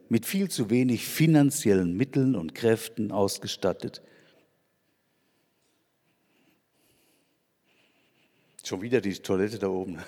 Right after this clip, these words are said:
<laughs> die nicht funktioniert. Dann lerne zu glauben, was Gott über dich und uns als Gemeinde denkt. "Schau zuallererst auf mich", sagt Christus im Evangelium,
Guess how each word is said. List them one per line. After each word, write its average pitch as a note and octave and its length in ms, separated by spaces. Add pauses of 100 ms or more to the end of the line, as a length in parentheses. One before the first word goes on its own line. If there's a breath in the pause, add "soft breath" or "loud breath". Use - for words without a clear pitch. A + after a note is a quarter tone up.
<laughs> - 100
die D#3+ 160
nicht - 140
funktioniert. - 920 (1400 loud breath)
Dann D3 180
lerne A3+ 400
zu A3 200
glauben, D3 480
was D#3 200
Gott G#3+ 200
über E3+ 240
dich A3+ 260
und F#3 160
uns G#3 220
als E3 240
Gemeinde E3 500
denkt. B2+ 540 (2250 soft breath)
"Schau D3 440
zuallererst D#3 1120
auf C3+ 260
mich", F#2+ 320
sagt - 360
Christus C3+ 540
im F#2 140
Evangelium, F#2 840